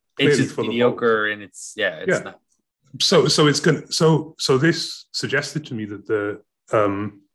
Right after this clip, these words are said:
Speaker 2: i-, imbuing of consciousness into this A I is gonna happen prematurely, right? And that, and that, uh, I don't know what that means, but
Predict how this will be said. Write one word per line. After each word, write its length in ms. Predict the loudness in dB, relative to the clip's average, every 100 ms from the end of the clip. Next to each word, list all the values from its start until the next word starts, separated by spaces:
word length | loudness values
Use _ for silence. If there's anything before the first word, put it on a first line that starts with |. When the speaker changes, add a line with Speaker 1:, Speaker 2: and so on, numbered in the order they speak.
| _ _ _ _ _ _ _
Speaker 2:
i-, 160 | -4 0
imbuing 680 | 2 2 4 4 4 2 -4 -2
of 140 | -4
consciousness 640 | 0 -2 0 -6 -8 -10 -4
into 260 | -2 -2
this 220 | -4 -6 -4
A 120 | -4
I 180 | 0 0
is 140 | -2
gonna 180 | -2 -4
happen 300 | -4 -6 -10
prematurely, 680 | -2 -2 -2 -2 -2 -2 -8 _ _ _ _
right? 240 | -6 -6 -2
And 140 | 2
that, 200 | 2 2
and 140 | 0 0
that, 120 | -4 -10
uh, 140 | -14 -16 _ _ -16 2
I 80 | 4
don't 140 | 6
know 160 | 4 4
what 180 | 4
that 160 | 2 -2
means, 440 | 0 4 4 2
but 320 | -2 -2 -2